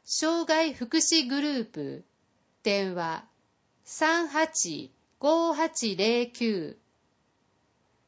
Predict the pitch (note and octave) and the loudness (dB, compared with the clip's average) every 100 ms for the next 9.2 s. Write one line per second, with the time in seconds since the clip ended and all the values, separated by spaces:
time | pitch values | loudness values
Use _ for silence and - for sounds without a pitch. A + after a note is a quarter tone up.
0 | _ _ _ _ _ _ _ _ _ _ | _ _ _ _ _ _ _ _ _ _
1 | _ _ _ _ _ _ _ C#4 D#4 C4+ | _ _ _ _ _ _ _ 2 4 4
2 | - G#3 F#3 F#3 - _ _ _ _ _ | 0 0 0 -4 -10 _ _ _ _ _
3 | _ _ _ - A#3+ C4+ F#4 F4 B3+ F3+ | _ _ _ -2 2 4 6 6 2 0
4 | C#3+ C#3 _ _ _ B3+ D4 F4 - D#4+ | -2 -4 _ _ _ 0 2 2 2 4
5 | D#4+ - D#4+ - E3 C3+ C#3 - _ _ | 4 0 -4 -2 -4 -4 -10 -20 _ _
6 | _ _ _ _ _ _ _ _ _ _ | _ _ _ _ _ _ _ _ _ _
7 | _ _ _ _ _ - A#3+ C#4+ F#4 E4+ | _ _ _ _ _ 2 4 6 6 4
8 | C4+ E3 C#3+ C#3+ _ _ _ _ _ F#3 | 2 -2 -2 -6 _ _ _ _ _ -4
9 | E3+ D#3+ | -4 -4